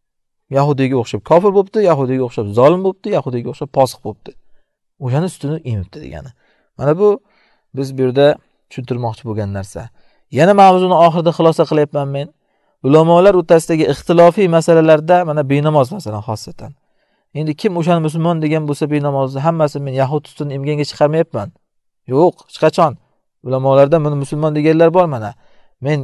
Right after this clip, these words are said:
gapirmoqchi bo'lgan gapim shuki, o'shani oqlash xuddi yahudiy oqlaganga o'xshab. Nima qilib desa, "Ha, bizda endi imkon yo'q", deb turib,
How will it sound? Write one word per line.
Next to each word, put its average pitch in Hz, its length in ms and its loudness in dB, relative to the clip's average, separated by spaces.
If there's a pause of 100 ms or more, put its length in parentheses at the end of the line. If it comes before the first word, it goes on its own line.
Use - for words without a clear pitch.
gapirmoqchi 170 580 0
bo'lgan 160 300 0
gapim 151 380 0
shuki, 233 360 -6 (580)
o'shani 175 420 0
oqlash 156 540 2 (260)
xuddi 196 400 -4
yahudiy 143 480 0
oqlaganga 113 460 -4
o'xshab. - 260 -14 (120)
Nima 135 180 -4
qilib 135 260 -4
desa, 160 240 0 (800)
"Ha, 123 160 -2 (500)
bizda 131 360 -4
endi 139 240 -6
imkon 131 320 -4
yo'q", 196 280 2
deb 165 140 0
turib, 233 280 2